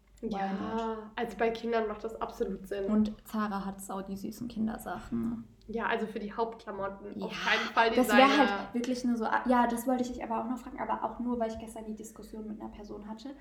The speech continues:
Speaker 1: was hältst du allgemein mit, äh, also f-, Designerkleidung für Kinder? Also jetzt auch nicht nur auf Baby bezogen, sondern auch schon so Kindergartenalter.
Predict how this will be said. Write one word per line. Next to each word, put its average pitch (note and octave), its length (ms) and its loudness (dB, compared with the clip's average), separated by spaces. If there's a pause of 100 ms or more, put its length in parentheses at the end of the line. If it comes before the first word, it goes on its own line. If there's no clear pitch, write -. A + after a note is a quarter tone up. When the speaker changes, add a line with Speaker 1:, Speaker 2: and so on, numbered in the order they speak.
(240)
Speaker 1:
was A#3+ 140 -6
hältst A#3 200 -6
du - 80 -8
allgemein G#3 540 -4
mit, G#3 360 -10
äh, G3+ 240 -6
also G3+ 360 -8
f-, - 220 -20 (180)
Designerkleidung G3+ 760 -6
für G3 180 -12
Kinder? - 460 -6
Also G3+ 160 -4
jetzt G#3+ 160 -6
auch G3+ 80 -8
nicht A3 180 -8
nur G#3+ 100 -6
auf G#3+ 120 -10
Baby B3 220 -2
bezogen, A3 300 -8
sondern G3+ 240 -8
auch G#3 80 -10
schon G3 180 -12
so G3+ 140 -14
Kindergartenalter. G#3+ 840 -8